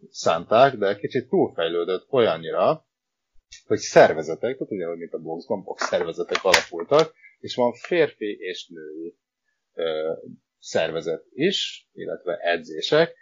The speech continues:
és világbajnoki övekért megy, vagy ment a csata. Na most annyit tudok még róluk, hogy kétezer-három és kétezer-tizenöt között vannak meccseredmények, illetve feljegyzések, lehet, hogy már picit elfogyott a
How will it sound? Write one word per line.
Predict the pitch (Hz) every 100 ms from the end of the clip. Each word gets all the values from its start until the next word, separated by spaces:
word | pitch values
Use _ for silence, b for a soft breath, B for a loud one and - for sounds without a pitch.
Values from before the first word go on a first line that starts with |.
| B B
és | - 127 -
világbajnoki | 180 95 78 78 80 76 76 90 87
övekért | 85 82 - 87 85 - _
megy, | 76 78 - _ _
vagy | -
ment | 80 82 80 - _ _
a | 80
csata. | - 85 101 120 139 -
Na |
most | 95 92
annyit | 107 95 87 _ _ _
tudok | 101 90 85
még | 87
róluk, | 92 92
hogy | 87 85
kétezer-három | 98 85 90 87 87
és | 87
kétezer-tizenöt | - 87 87 - 85 85 - 90
között | - 85 82
vannak | - 85 82 82 - _ _ _
meccseredmények, | 85 85 - 82 80 82 80 95 -
illetve | 82 87
feljegyzések, | 87 87 85 80 85 - 90
lehet, | 92 82 80
hogy | - 85 -
már | - - - _
picit | - - -
elfogyott | 82 82 90 85 -
a | 92 87